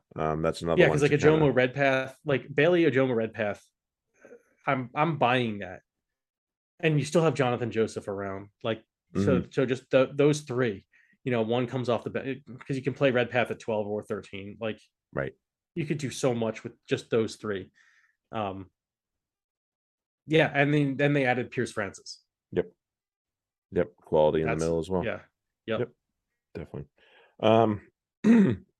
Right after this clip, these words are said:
Speaker 1: let's talk about their, what will be their opponents this coming Friday. Um, Bristol. Bristol, again,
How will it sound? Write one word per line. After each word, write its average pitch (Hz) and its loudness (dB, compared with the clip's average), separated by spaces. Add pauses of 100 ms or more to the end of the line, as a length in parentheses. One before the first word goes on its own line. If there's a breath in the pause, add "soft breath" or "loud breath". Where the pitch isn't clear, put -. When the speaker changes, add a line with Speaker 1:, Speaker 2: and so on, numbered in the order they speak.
Speaker 1:
let's - -8
talk 104 4
about 92 6
their, 87 2
what 80 -2
will 82 2
be 82 0
their 78 0
opponents 127 -2
this - -14
coming 76 -4
Friday. 76 2 (320 soft breath)
Um, 92 4
Bristol. 110 4 (640)
Bristol, 110 4
again, 104 0